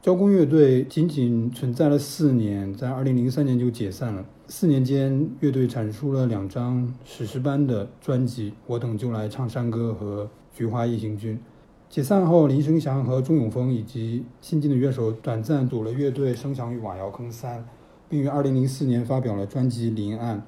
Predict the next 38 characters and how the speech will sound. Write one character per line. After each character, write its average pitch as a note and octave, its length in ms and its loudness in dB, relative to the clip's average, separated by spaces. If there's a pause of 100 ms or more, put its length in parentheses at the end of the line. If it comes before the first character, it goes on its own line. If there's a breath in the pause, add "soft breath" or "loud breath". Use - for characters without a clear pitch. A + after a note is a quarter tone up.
(140)
后 D#3+ 120 4
来， C#3 240 4
吉 C#3 180 0
他 D3+ 160 2
手 C#3 160 0
大 C#3 220 4
竹 B2+ 160 0
岩、 A#2 420 2
贝 D3 180 4
斯 B2+ 160 0
手 A2 280 -2
早 G#2 280 -6
川 C#3 240 -4
彻 C3 300 -4 (140 loud breath)
先 E3 200 -2
后 C3+ 220 2
与 A2 160 -2
生 C#3+ 240 0
祥 A#2 240 0
开 C3+ 140 -2
始 B2 100 -4
合 A2+ 180 -2
作， A#2 240 -4 (540 loud breath)
发 D3+ 160 2
表 C3 180 4
了 A#2 220 0
《种 C#3 260 6
树》 B2+ 500 4
《野 A#2 220 0
生》 C3+ 320 0
《大 C#3 140 0
地 B2 180 2
书 C3 220 -4
房》 A2+ 320 -2
三 B2+ 100 -2
张 B2 220 0
唱 A2+ 240 -4
片。 A2+ 320 -2